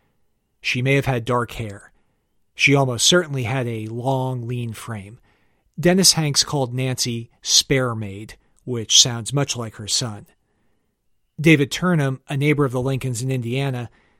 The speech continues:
said Nancy Hanks, quote, "was rather coarse-featured,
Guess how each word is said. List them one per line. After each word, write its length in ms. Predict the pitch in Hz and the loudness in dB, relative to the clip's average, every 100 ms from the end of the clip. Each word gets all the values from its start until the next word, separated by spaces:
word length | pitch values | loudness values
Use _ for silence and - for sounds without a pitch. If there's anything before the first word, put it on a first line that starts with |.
| _ | _
said 320 | - 156 139 | 2 4 4
Nancy 280 | 156 170 165 | 4 4 2
Hanks, 300 | 135 147 131 | 2 0 -2
quote, 380 | - 147 135 - _ _ _ _ | -2 0 0 -4 _ _ _ _
"was 160 | 185 165 | 0 4
rather 280 | 233 208 | 6 6
coarse-featured, 840 | - 160 143 - 117 107 - 104 - | 4 2 4 2 0 -8 -10 -12 -20